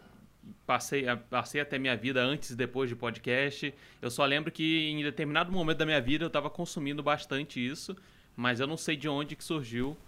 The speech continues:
é, essa, essa, esse amor, né, por podcasts.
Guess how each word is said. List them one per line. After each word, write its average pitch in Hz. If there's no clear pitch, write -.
é, 104
essa, 117
essa, 110
esse -
amor, 127
né, 104
por -
podcasts. -